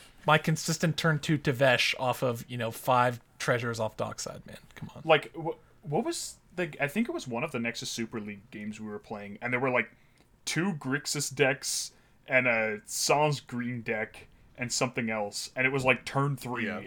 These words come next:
Speaker 2: and Dockside was making, like, two.
Speaker 3: Yeah.
Speaker 2: <laughs> It was like, "Wait, what?"
Speaker 1: Yeah, that, that was one thing I was looking at with the, my, uh, Tana, Timna, like, uh, Razaketh deck,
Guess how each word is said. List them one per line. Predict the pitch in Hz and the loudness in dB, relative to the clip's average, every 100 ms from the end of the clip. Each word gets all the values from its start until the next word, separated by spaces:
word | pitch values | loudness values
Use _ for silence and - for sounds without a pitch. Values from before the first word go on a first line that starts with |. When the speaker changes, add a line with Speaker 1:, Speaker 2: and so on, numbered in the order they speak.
| - | 0
Speaker 2:
and | 131 | 4
Dockside | 131 123 - 131 127 | 6 6 6 2 2
was | 120 | 0
making, | 123 120 127 | 0 0 0
like, | 113 107 | -2 -6
two. | - 120 98 98 - _ _ _ | -2 -2 -2 -10 -20 _ _ _
Speaker 3:
Yeah. | 127 104 90 | -12 -8 -6
Speaker 2:
<laughs> | 110 | -8
It | - | -2
was | 190 160 | 0 2
like, | 175 135 | 2 2
"Wait, | 120 117 110 139 - - - - - | 0 -2 -2 -10 -14 -20 -20 -20 -16
what?" | - 113 131 - 147 - - - - - - - - - - - - - | -8 -4 -4 -4 -8 -10 -18 -20 -20 -20 -20 -20 -20 -20 -20 -20 -20 -10
Speaker 1:
Yeah, | 135 117 | -6 0
that, | 127 151 | 2 8
that | |
was | 190 | 8
one | 185 214 | 8 8
thing | 214 | 10
I | |
was | 160 | 10
looking | 151 151 | 6 4
at | 143 135 - | 4 2 0
with | 135 - | -4 0
the, | 131 | 0
my, | 123 117 117 | 2 0 -2
uh, | 113 110 110 - - - - - - _ | -2 -4 -6 -10 -20 -20 -20 -20 -20 _
Tana, | - 139 123 | -4 0 0
Timna, | 120 139 120 113 110 | -2 -4 -2 -2 -2
like, | 110 107 - - - - | -4 -8 -12 -20 -20 -12
uh, | 110 107 85 | -10 -10 -6
Razaketh | 117 113 113 - - - - | -2 -2 -2 -6 -10 -10 -8
deck, | 110 - - - | -8 -8 -16 -18